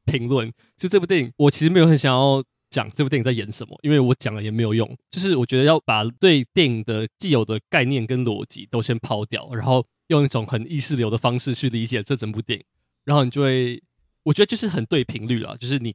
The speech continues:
get 到他要讲什么的话，你就会 get 到，虽然你也不知道到底在演什么，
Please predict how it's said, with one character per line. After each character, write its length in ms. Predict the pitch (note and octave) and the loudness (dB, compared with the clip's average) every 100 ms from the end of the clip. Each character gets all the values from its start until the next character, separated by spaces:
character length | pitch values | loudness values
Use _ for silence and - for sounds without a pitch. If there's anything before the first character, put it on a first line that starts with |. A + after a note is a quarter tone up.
| - | -2
get 140 | C#3+ | 0
到 160 | C3 B2 | 2 2
他 80 | |
要 80 | B2+ | 2
讲 200 | - G#2+ | 0 -6
什 120 | G#2 | -10
么 80 | G2+ | -12
的 80 | - | -8
话， 260 | A#2 G2+ - _ - | -4 -4 -8 _ -10
你 60 | |
就 100 | A#2+ | -4
会 60 | B2+ | -4
get 180 | - G#2+ | -2 -6
到， 160 | G#2 | -6
虽 140 | A2 D3+ | -2 0
然 120 | C#3 | 2
你 60 | C#3 | 0
也 100 | A2+ | 0
不 120 | A#2 | -2
知 60 | |
道 220 | A#2+ A2+ - - | 0 0 -2 -2
到 100 | C3 | 0
底 100 | A2+ | 0
在 100 | B2+ | -2
演 180 | G2+ | -4
什 120 | G2+ - | -8 -14
么， 140 | - | -18